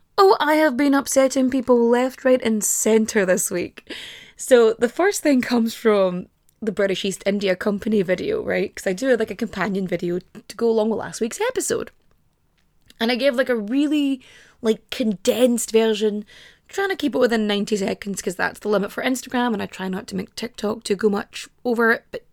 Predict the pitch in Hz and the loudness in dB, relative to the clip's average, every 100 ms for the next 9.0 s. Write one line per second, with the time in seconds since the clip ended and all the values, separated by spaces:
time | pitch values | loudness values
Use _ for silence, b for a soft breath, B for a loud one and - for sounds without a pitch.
0 | _ 196 156 _ _ b b b _ _ | _ -8 -8 _ _ b b b _ _
1 | _ 480 415 - 196 - - - 226 202 | _ 4 4 2 0 0 -4 -2 -2 -2
2 | 202 - - B B B B B B _ | -8 -10 -16 B B B B B B _
3 | - 226 220 208 320 294 233 226 226 226 | 0 2 0 -2 -2 0 0 2 0 0
4 | 247 240 240 262 349 330 370 381 339 349 | -2 -2 -2 -4 -4 -2 0 0 -2 -4
5 | 339 311 320 320 311 320 349 247 233 262 | -4 -2 -4 -2 -2 -2 -2 -4 -2 -2
6 | 302 285 285 - 285 277 220 220 277 285 | -4 -8 -8 -6 -6 -4 -2 -2 -2 -6
7 | 240 - 233 294 262 240 190 180 185 196 | -4 -4 -2 -2 0 -2 -4 -6 -6 -6
8 | 214 233 208 202 233 233 226 233 - - | -4 -6 -6 -6 -4 -4 -6 -8 -12 -18